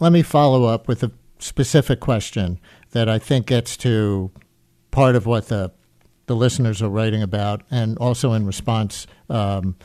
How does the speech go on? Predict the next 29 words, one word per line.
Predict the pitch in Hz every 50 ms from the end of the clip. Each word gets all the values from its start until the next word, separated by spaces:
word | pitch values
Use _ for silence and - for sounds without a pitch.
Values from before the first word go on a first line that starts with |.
| _ _ _ _ _ -
uh, | 120 107 101 98 107
it, | - 123 120 -
it | - - 117 -
goes | - 127 123 113 - -
to | - 120
what | 107 110 104 98
Senator | - - 117 113 107 104 90 92
Sanders | 92 92 131 113 113 101 98 92 - -
was | 92 -
saying. | - 113 110 110 - - - - - - _ _
If | - 143 127 120 - -
you | 135 131 131 139 151 165 175 175 175 170 170 170 175 180 - _ _ _ _ _ _ _ _ _ _ _ _ _ _ _ _ _ _ _ _ _ _ _ _
are | 127 123 113
saying, | - - - 147 143 135 110 101 98 95
as | 101 117 127 127 113 123
you | 131 127 120 120 - _ _
did | - 139 139 131 139
say | - - 156 156 151 127 104 101
a | 104
minute | 110 113 120 123 117 110
ago, | 110 95 107 98 95 92 92 95 - - _ _ _ _ _ _ _ _ _ _ _ -
that | 127 117 113 110 107 104 104 107 - _ _ _ _ _ _ _ _ _ _
you | - 120 117
support | - - 127 120 - 147 135 131 131 127 -
the | - 123 113 113 120 123
U | 123 120
S | 113 113 107 -
putting | - - - 135 117 117 117 104
pressure | - - 123 117 113 - 131 117 107 107 98 90